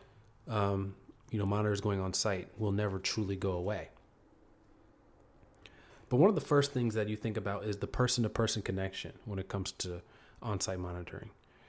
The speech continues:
Talking to the P I face-to-face, interacting with sub-Is,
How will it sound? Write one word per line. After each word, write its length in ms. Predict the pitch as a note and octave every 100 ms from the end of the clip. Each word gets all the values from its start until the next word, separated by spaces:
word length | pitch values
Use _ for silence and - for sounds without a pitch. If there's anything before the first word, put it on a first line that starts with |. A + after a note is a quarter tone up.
| - - - - - _ _ _ - - - -
Talking 340 | - C#3 D3
to 100 | B2+
the 60 | A#2
P 260 | - A#2+
I 320 | G#2+ G#2 G#2 G#2
face-to-face, 880 | - A2+ - A2+ G2 F#2+ G2+ - - -
interacting 420 | - C#3 C3 C3 B2
with 120 | G#2+
sub-Is, 640 | - G#2+ G#2 G2 G2 G2